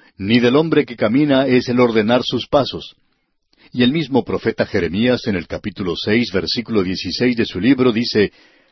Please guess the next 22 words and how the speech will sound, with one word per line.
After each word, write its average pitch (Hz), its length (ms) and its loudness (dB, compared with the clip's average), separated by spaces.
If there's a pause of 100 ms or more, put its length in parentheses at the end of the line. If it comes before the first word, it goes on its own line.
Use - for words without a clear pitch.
(140)
"Así 127 380 -2
dijo 139 320 -4
Jehová, 92 500 2 (520)
paraos 110 520 0
en 113 80 2
los 107 180 2
caminos 131 600 2
y 127 140 2
mirad, 127 380 2 (320)
y 101 120 0
preguntad 135 580 2
por 139 180 2
las 120 180 2
sendas 143 360 2
antiguas, 107 680 -2 (200)
cuál 151 300 2
sea 135 280 2
el 104 100 -2
buen 127 220 2
camino, 113 500 2 (160)
y 107 120 2
andad 98 380 2